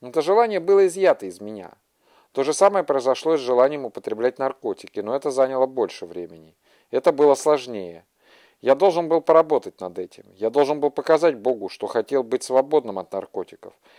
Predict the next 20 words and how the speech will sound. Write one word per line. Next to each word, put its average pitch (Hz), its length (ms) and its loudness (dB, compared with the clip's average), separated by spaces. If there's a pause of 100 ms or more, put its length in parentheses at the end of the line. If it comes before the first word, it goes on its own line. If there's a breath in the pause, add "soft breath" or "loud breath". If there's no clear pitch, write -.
(160 soft breath)
и 110 80 -4
должен 135 360 2
был 123 140 0
просить 123 440 -2
у 123 120 -10
Бога 123 300 -2
помощи 147 520 -2
на 101 160 -10
ежедневной, 110 580 -8
постоянной 131 680 -2
основе. 95 480 -10 (600 soft breath)
И 123 80 -4
прежде 170 380 2
всего, 123 320 -2
я 101 120 2
должен 151 360 2
был 143 160 2
иметь 143 240 -6
в 131 40 -8
виду 175 360 -4